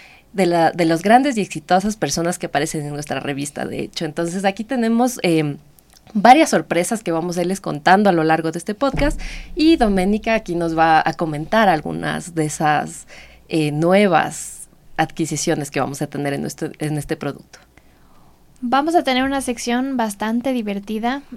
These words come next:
Speaker 2: y sobre todo inspiradora, yo creo, que de hecho leyendo la revista y estar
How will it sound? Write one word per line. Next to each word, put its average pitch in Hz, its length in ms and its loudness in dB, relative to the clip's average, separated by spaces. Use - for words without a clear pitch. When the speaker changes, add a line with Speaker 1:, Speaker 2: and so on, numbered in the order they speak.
Speaker 2:
y 233 120 -4
sobre 214 240 -4
todo 208 240 -4
inspiradora, 220 640 -2
yo 233 140 -2
creo, 240 320 -4
que 226 300 -4
de 208 120 0
hecho 208 280 -2
leyendo 220 340 0
la 233 140 -2
revista 214 760 -6
y 202 80 -4
estar 202 540 -6